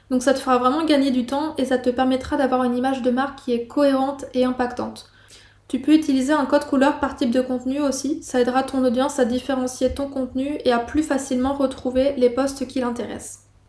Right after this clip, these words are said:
Et enfin, l'erreur bonus, c'était de ne pas laisser respirer tes différents éléments. Mon conseil, c'est de vraiment penser à laisser de la marge, laisser du blanc autour de tes textes, de tes images,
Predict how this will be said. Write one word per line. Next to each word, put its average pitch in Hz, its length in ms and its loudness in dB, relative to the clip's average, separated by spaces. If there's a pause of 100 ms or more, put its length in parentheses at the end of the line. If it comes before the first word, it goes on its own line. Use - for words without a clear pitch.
(540)
Et 294 100 4
enfin, 285 340 0
l'erreur 285 360 4
bonus, 277 340 2
c'était 277 400 0
de 269 140 0
ne 262 180 2
pas 269 220 2
laisser 277 340 2
respirer 262 640 2
tes 254 140 -2
différents 254 420 -2
éléments. 240 520 2 (500)
Mon 269 140 0
conseil, 277 400 2
c'est 277 220 0
de 254 80 4
vraiment 254 340 2 (140)
penser 269 580 0
à 254 80 0
laisser 247 340 2
de 254 80 -2
la 254 120 4
marge, 254 360 0 (140)
laisser 262 320 0
du 254 140 0
blanc 277 420 0
autour 254 300 -2
de 254 100 2
tes 247 240 0
textes, 269 540 -4
de 247 80 -2
tes 240 220 0
images, 247 420 -2